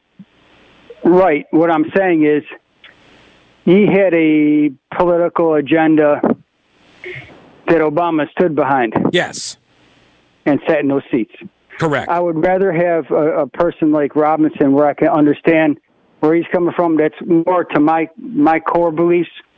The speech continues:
Speaker 1: and know how he's gonna vote and
Speaker 2: Mm.
Speaker 1: how he's gonna push forward in a political party he's voted in.
Speaker 2: Yeah, I gotcha. Uh, Tim, I appreciate the call. No, it, it, it goes to a question of what exactly are we wanting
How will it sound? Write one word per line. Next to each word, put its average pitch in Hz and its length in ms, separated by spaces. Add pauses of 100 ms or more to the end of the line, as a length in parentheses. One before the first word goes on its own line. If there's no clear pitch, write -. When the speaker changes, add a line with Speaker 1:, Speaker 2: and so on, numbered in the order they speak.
(880)
Speaker 1:
and 165 200
know 165 180
how 151 240
he's 156 220
gonna 160 280
vote 156 420
and 143 340
Speaker 2:
Mm. - 0
Speaker 1:
how 147 200
he's 139 80
gonna 147 120
push 156 200 (120)
forward 151 420
in 143 200
a 135 200 (240)
political 139 340
party 135 320
he's 127 180 (100)
voted 131 300
in. 104 180 (140)
Speaker 2:
Yeah, 110 220 (520)
I 123 80
gotcha. 123 400
Uh, 139 140
Tim, 185 220
I 156 60
appreciate 151 400
the 123 60
call. 123 240
No, 170 80
it, 190 200
it, 180 260 (200)
it 175 100
goes 285 280
to 269 140
a 190 60
question 131 680 (340)
of 135 460 (240)
what 156 240
exactly 175 540
are 143 520
we 165 520 (480)
wanting 165 640